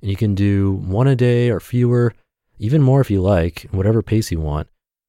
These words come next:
but some really helpful exercises to go through, taking the best concepts and practices that I've read for you on this show. And one from this episode could be something like working through your ideal morning routine.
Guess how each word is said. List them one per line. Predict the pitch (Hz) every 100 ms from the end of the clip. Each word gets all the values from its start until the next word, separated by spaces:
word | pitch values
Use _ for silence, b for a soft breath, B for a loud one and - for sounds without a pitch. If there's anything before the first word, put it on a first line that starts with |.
| _ -
but | 85
some | - 92 95
really | 95
helpful | 87 90 90
exercises | 85 - 82 80 78 76
to | 78
go | 82 87
through, | 80 76
taking | - 85 82
the | 73
best | 85 85 -
concepts | - 85 87 87 82 - b b
and | 82 76
practices | - 90 - - 78
that | -
I've | 78 71
read | 90 123
for | -
you | 78 78
on | 78
this | 80
show. | - 123 98 - _ _ _ _ -
And | 90
one | 90 107
from | 101 101 92 92 87
this | 85 151
episode | 156 107 - 92 92 92
could | - 160
be | 160
something | 147 143 135 131
like | 123 123
working | 101 107 127 117
through | 110 110
your | 107 104 110 104
ideal | 104 95 98 101
morning | 98 92 101
routine. | 98 95 113 135 120